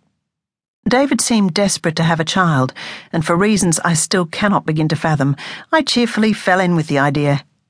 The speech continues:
I've often wondered why I was so compliant, given that it could easily have been a recipe for disaster.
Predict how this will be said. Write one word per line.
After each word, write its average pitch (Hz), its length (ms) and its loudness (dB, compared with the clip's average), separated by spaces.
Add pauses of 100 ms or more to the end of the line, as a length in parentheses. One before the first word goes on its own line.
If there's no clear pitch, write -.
(580)
I've 165 160 0
often 160 260 0
wondered 160 300 2
why 143 220 4
I 147 40 2
was 147 180 0
so 156 140 0
compliant, 160 680 -2 (480)
given 180 320 2
that 156 120 0
it - 80 -2
could 175 160 -2
easily 180 300 0
have 139 100 -2
been 147 140 0
a 143 40 2
recipe 151 360 0
for 139 140 -4
disaster. 151 680 0